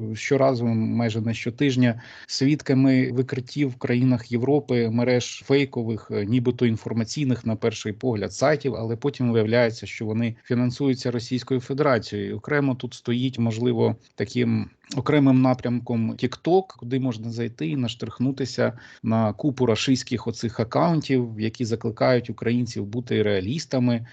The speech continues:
зливати воду, що вони не можуть воювати проти, е, країни в сто сорок мільйонів, в якій є таке населення.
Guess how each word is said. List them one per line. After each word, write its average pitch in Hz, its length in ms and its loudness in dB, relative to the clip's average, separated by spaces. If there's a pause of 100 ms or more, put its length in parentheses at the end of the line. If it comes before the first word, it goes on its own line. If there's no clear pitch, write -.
зливати 113 540 2
воду, 117 400 -4
що 110 240 -4
вони 104 340 0
не 127 100 4
можуть 123 400 0
воювати 117 460 0
проти, 110 320 -4
е, 104 460 -2
країни 110 460 0
в 101 60 -6
сто - 180 -12
сорок 107 340 -4
мільйонів, 104 640 0 (120)
в 101 60 -2
якій 110 280 0
є 104 180 2
таке - 320 -6
населення. 101 640 0